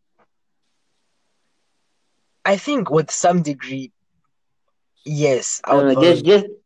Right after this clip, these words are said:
Speaker 2: uh, well, yes or no? You,
Speaker 1: Yes,
Speaker 2: you
Speaker 1: I'd
Speaker 2: would
Speaker 1: volunteer.
Speaker 2: volunteer.
Speaker 1: Yes.
Speaker 2: Oh. Do, do, do you have a reason to live?
Speaker 1: Oof.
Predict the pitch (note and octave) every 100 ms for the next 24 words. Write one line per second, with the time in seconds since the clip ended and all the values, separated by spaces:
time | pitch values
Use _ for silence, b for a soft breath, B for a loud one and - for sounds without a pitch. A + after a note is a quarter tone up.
0 | _ F#3 - _ _ D#3+ D3+ C#3 E3 F3+
1 | D#3 C3 B2 G#2+ - - _ _ C#3 -
2 | E3+ G#3+ - C#3+ C#3 E3 D3+ C#3+ C3+ C3
3 | - C3 A#2 - _ _ _ _ _ C3+
4 | B2 C#3 C3+ - _ _ _ _ _ _
5 | _ _ _ _ _ _ _ _ - F#3+
6 | D#3+ D#3+ G#3+ F3+ G#3+ A3+ A#3+ A3+ G3+ A#3
7 | A3 A#3 - F3 F#3 F#3+ D3+ C3+ _ _
8 | _ _ _ _ _ _ _ _ _ _
9 | _ _ _ _ _ _ _ _ - D4
10 | G3 - - - - - - - -